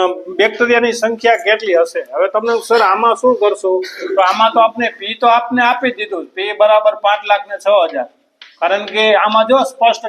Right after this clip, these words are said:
કીધું છે પહેલા, પહેલા એટલે પી આપી દીધું ને એ આપણે મેળવવાનું છે, એ આપણે મેળવવાનું છે. તો આર, તો વ્યાજનો દર, તો કે અઢી ટકા,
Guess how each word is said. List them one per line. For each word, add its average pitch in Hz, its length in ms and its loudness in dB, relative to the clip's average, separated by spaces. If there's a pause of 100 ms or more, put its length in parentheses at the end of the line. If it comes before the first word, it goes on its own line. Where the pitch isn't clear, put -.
કીધું 190 260 -6
છે 180 160 0 (640)
પહેલા, 226 440 2 (840)
પહેલા 214 380 4
એટલે 240 200 -4
પી 240 220 -6
આપી 254 300 -2
દીધું 247 220 -4
ને 220 80 -10
એ 247 180 -2
આપણે 214 300 2
મેળવવાનું 139 520 -6
છે, - 540 -20
એ 220 120 0
આપણે 220 340 2
મેળવવાનું 151 580 -4
છે. - 80 -20 (460)
તો 190 80 2
આર, 196 460 4 (480)
તો 156 40 -12
વ્યાજનો 202 480 -2
દર, 240 240 2 (100)
તો 190 100 -6
કે 185 120 -2
અઢી 208 340 2
ટકા, 185 260 0